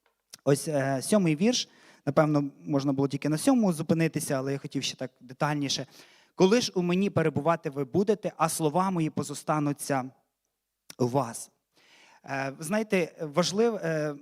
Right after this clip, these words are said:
коли я, м, го-, назвав цю тему, можливо, би зразу можна було сказати, е, якби і відповідь, і, і, і вже є, якби, пункти навіть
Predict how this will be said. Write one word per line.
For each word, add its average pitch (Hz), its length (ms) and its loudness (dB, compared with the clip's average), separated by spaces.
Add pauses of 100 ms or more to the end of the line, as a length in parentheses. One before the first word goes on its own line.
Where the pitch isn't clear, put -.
коли 185 200 -2
я, 185 260 0 (340)
м, 156 300 -4 (240)
го-, 160 240 0
назвав 165 400 0
цю 170 140 -4
тему, 214 300 2
можливо, 180 360 0
би 175 120 -2
зразу 175 320 -2
можна 170 280 -2
було 170 320 2 (200)
сказати, 170 640 -4 (480)
е, 135 140 -8
якби 147 340 -2
і 170 140 0
відповідь, 190 560 -4
і, 143 200 -8
і, 147 160 -8 (160)
і 147 140 -8
вже 151 200 -6
є, 147 240 -4
якби, 143 280 -6
пункти 196 440 0
навіть 160 360 -4